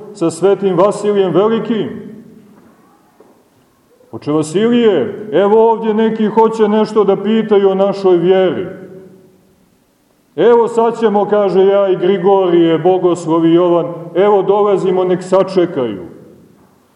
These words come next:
I mi, okrenuvši se prema njima, sektašima, jereticima,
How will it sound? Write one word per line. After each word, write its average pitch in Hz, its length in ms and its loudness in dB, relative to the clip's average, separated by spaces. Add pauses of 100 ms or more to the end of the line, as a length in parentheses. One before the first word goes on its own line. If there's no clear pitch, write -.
(220)
I 147 140 -4
mi, 202 180 2
okrenuvši 196 800 0
se 180 220 -2
prema 170 300 0
njima, 202 500 0 (420)
sektašima, 170 960 0
jereticima, 165 1120 0